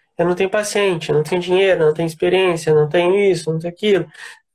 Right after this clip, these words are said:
Tá, e o que que tu tem? Ah, então a gente vai rodar um diagnóstico, a gente vai entender, pegar uma folha em branco, colocar ali, é...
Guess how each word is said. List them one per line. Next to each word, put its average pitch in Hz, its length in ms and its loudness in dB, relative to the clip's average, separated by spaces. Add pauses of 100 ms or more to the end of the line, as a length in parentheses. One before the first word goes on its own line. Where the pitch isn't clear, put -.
(340)
Tá, 165 200 -2
e 190 80 0
o 190 40 -6
que 208 120 -4
que 208 100 -2
tu 202 140 -2
tem? 139 420 -2 (200)
Ah, 147 120 0
então 170 280 0
a 165 60 2
gente 165 280 -2
vai 156 180 2
rodar 156 300 0
um 156 60 0
diagnóstico, 185 760 0
a 151 40 2
gente 151 160 -4
vai 170 120 0
entender, 175 540 0 (480)
pegar 151 240 0
uma 147 160 0
folha 156 360 2
em 170 140 -2
branco, 175 540 -4 (320)
colocar 156 400 0
ali, 143 340 -4 (340)
é... 123 840 0